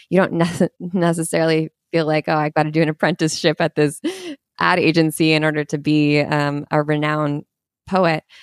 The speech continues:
But undoubtedly, if you can figure it out, it'll propel your work forward. Like, it can only help you. I think if you look at it as, "Here's a laboratory or playground for me to learn some shit that I never would fucking learn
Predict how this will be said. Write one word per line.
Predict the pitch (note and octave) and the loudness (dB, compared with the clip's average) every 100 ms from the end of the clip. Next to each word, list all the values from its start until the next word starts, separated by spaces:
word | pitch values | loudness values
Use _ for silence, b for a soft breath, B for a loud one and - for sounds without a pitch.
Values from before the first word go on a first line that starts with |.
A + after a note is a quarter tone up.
| B _ _ _ _ _ _ _ A3 | B _ _ _ _ _ _ _ 0
But | G3+ - | 0 0
undoubtedly, | G#3 A3 F3+ F3 D4+ F3 D3+ C#3 D#3 - _ | -4 -4 -2 2 2 2 0 -4 -4 -10 _
if | G#3 | -6
you | G3+ | -4
can | G3+ F3 | -4 -4
figure | - A3+ G3 | -4 0 2
it | E3 | 2
out, | F3 D3+ - - _ _ _ _ _ - | 0 0 -2 -8 _ _ _ _ _ -2
it'll | G3+ G#3 F#3 D#3 C#3+ D#3 - _ | 2 4 6 4 2 -4 -14 _
propel | - F#3+ - F#3+ | -8 -8 -4 -2
your | F#3 F3 | 0 0
work | D#3+ D3+ | -2 -6
forward. | - D3 A2+ - - - | -8 -8 -8 -12 -10 -4
Like, | E3+ - | -4 -4
it | |
can | - A3 - | -6 -8 -2
only | F#3 A3+ A#3 | 0 2 -2
help | E3 F3+ F3+ | -2 -2 -2
you. | - - - b b b | -4 -8 -10 b b b
I | F3 | -4
think | F#3 F#3 | -2 -2
if | E3 | -2
you | F3+ | -2
look | D#3 F#3 F#3 | 2 2 4
at | E3+ | 2
it | D#3+ D3+ | 2 0
as, | D3+ D3 D3 D3 - b b b - | 0 0 -2 -6 -14 b b b 0
"Here's | F3+ F#3+ | 2 4
a | |
laboratory | G3 E3 E3+ E3+ F3+ E3 | 4 4 2 2 2 2
or | D3 | 0
playground | - D3 C#3+ D#3 E3 | -2 -2 0 0 0
for | D3+ | 0
me | D3+ | 0
to | D3 | 0
learn | D3 D#3 | 0 0
some | D#3 C#3+ | -2 -4
shit | - E3 | -2 -2
that | C#3+ | -2
I | C#3+ | -4
never | C#3+ D#3 E3 | -2 0 2
would | D#3+ D3+ | 2 0
fucking | D3+ D#3 D3 | -4 -6 -6
learn | D3 D3 D3+ | -4 -4 -6